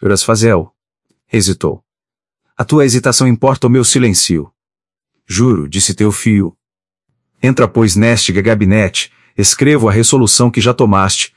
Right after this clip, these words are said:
e traze-me dobrado o papel que contiver o penhor da tua palavra. Em poucos instantes Teofil executou o singular preceito da sua noiva. Angelina detou nas mãos os de Cândido o pa-, papel cuidadosamente dobrado.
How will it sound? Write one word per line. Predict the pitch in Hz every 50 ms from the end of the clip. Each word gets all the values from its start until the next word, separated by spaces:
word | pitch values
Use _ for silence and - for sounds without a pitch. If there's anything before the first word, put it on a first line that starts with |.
| _ _ _ _ -
e | - 135 131 120 92
traze-me | - - 117 120 123 107 117 110 107 104
dobrado | 90 110 107 98 110 117 123 123 101 98
o |
papel | - 98 95 - 113 110
que | 104 - 98
contiver | - 123 120 - 117 92 107 113 113
o |
penhor | 107 - 107 101 113 123 117
da | 117 104
tua | - 127 117
palavra. | - 127 117 104 85 80 80 85 80 71 - _ _ _ _ _ _ _ _ _ _ _ _ _ _ _ _ _ _ -
Em | - 226 175
poucos | - - 165 160 - 151 123
instantes | 143 127 - - 156 160 160 - 151 -
Teofil | - - 131 101 - - 113 110 131 147 139
executou | 113 95 123 - - 120 104 - 131 139 135
o | 120
singular | - - 147 143 131 123 110 110 107
preceito | - - 117 101 - - 123 113 - 98
da | 95 87
sua | - - 113 107
noiva. | 101 101 101 90 76 69 69 - _ _ _ _ _ _ _ _ _ _ _ _ _ _ _ _ -
Angelina | 269 262 175 185 151 131 151 156 151
detou | 113 131 120 101 - 143
nas | 139 135 120 104
mãos | 110 120 139 135 107
os | 110 101
de | 92 107
Cândido | - - 123 113 110 131 135 135 113 85
o | 92
pa-, | 92 - 113
papel | 110 - 123 113 - 131 127
cuidadosamente | 117 - 123 107 104 104 113 120 110 120 110 117 127 - 127
dobrado. | 117 123 104 95 98 95 92 82 76 - -